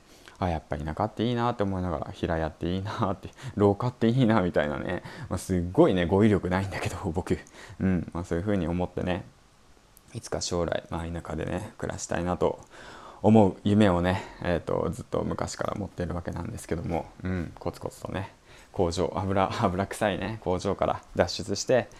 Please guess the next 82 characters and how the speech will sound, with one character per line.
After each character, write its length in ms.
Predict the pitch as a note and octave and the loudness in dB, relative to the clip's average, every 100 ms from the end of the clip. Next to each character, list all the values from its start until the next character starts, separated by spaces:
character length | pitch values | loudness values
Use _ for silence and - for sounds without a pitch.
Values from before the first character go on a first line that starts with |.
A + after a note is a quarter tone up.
| - - - - | -20 -16 -8 2
で、 220 | A#2 A2+ - | 4 4 2
田 220 | F#2+ F#2 | 0 2
舎 100 | G2 | 4
で 100 | G2 | 4
ね、 220 | A2 B2 | 2 0
家 140 | - F2+ | 0 0
族 220 | F2 D#2+ | 0 -4
み 120 | F2+ | -2
ん 40 | G2 | 0
な 100 | F#2 | 2
で、 160 | C#2+ - - - | 2 -2 -8 -6
え 200 | D#2+ C#2+ - | -4 -4 -2
ー 40 | |
と、 380 | - - G1+ - | -2 0 -2 -2
の 120 | F2 | -2
ん 80 | E2 | -2
び 100 | F#2 | -2
り 80 | E2+ | -2
の 120 | F2+ | -2
ん 80 | G#2+ | 0
び 80 | A2 | 0
り 140 | E2 | 0
野 80 | E2+ | 0
菜 180 | G#2 G2 | 2 0
育 260 | - F#2+ | 0 -2
て 120 | G2+ | 0
な 120 | G#2+ A#2 | 0 2
が 100 | G#2+ | 2
ら 100 | F2 | 2
ね、 300 | G2+ G#2+ - | 0 -2 -6
生 80 | - | -12
き 80 | - | -8
て 80 | E2 | -8
い 60 | |
け 80 | - | -6
た 100 | - | -4
ら 80 | E2+ | -4
い 60 | |
い 40 | F2 | -4
か 140 | - | -6
な 120 | - | -8
と 180 | - - - - - - - | -8 -10 -12 -20 -20 -20 -8
思 200 | E2 D#2 | -4 -4
っ 40 | D#2 | -6
て 280 | - F2 E2+ | -6 -2 0
ま 120 | G#2 | 0
す。 260 | G#2+ - - - - - - - | -2 -12 -16 -18 -18 -18 -18 -8
ま 120 | G2+ A2+ | -4 0
あ、 20 | |
そ 120 | B2 | 2
ん 20 | |
な 100 | C3 | 2
感 120 | C#3 | 2
じ 60 | C#3 | 4
で、 100 | C#3 | 2
ま 180 | A2 G2+ | 4 4
あ、 80 | - - | 2 -6
隙 500 | - - - - E3 | -6 -6 -4 4 8
間 120 | D3+ | 8
時 60 | |
間 120 | C3 G2+ | 8 4
で 60 | |
配 160 | A2+ G2+ | 4 0
信 120 | F#2 | -2
し 60 | - | -4
て 80 | |
た 80 | D2+ | -6
ら 80 | - | -4
ね、 220 | G#2+ - - | -6 -8 -6
あ 80 | |
ん 60 | B2 | -4
ま 180 | A#2+ A2+ | -2 -2
時 120 | A2 | -2
間 260 | A2 G#2 - - | -2 -4 -6 -4
ね、 200 | A#2 G#2+ | -4 -2
取 120 | G#2+ | -6
っ 40 | - | -6
ち 60 | |
ゃ 40 | - | -8
う 40 | |
と、 80 | F2+ | -8
ま 160 | D#2+ | -12